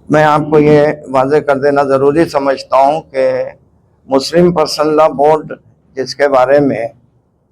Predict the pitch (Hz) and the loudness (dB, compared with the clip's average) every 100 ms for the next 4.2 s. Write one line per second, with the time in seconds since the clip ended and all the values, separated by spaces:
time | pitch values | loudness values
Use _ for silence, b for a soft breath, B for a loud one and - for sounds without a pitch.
0 | _ _ _ _ _ - 139 139 143 143 | _ _ _ _ _ -4 -2 0 2 2
1 | 147 143 139 143 143 - 139 131 143 151 | 2 0 -2 -2 -4 -4 0 2 2 2
2 | 143 147 147 139 143 147 151 156 160 160 | 2 2 0 0 0 0 0 -2 -2 -4
3 | 127 127 160 160 147 147 147 143 147 127 | -8 -6 -2 0 0 -2 -2 0 0 0
4 | 151 | 0